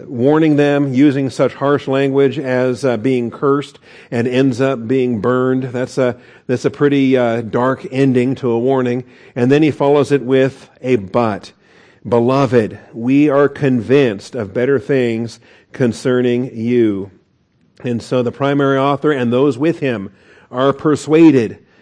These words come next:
that these warning passages in Hebrews are gonna be effective, that they're gonna be effective in saving the readers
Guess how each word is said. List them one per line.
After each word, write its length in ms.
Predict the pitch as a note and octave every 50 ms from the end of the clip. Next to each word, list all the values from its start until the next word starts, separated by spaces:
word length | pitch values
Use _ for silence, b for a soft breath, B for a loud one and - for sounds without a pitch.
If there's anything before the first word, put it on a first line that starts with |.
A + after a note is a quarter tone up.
| b b b b -
that 160 | A#2+ A#2 -
these 180 | C3 B2+ A2
warning 420 | A#2 A2+ B2+ C#3 D#3 D#3+ E3+ E3 D#3
passages 580 | - C3+ D#3 D#3 D#3 C3+ - D#3 C#3+ D#3 D3
in 100 | C#3 D3+
Hebrews 460 | C#3+ B2+ D#3+ E3 D#3+ C#3 C#3 C3+ B2+ A2+
are 60 | B2
gonna 160 | B2 C3 C3
be 120 | C3 C#3
effective, 600 | C3+ B2 - D3 C3+ B2+ B2+ - A#2 G#2+ G2 - _ b b b b b b b b
that 100 | A#2+ A2+
they're 100 | A#2+ A#2
gonna 120 | B2+ B2+
be 140 | A#2+ C3+ C3+
effective 500 | B2 - - C#3+ D3 - - D#3+ D3 C3
in 140 | C3 B2+ A#2
saving 640 | - - - E3 E3 F3 F3 E3 - D#3+ D#3+ D#3 D3+
the 100 | D3+ D3
readers 600 | C#3+ D#3 D#3+ D#3+ C#3+ C#3 C3 A#2 A2+ A2+ -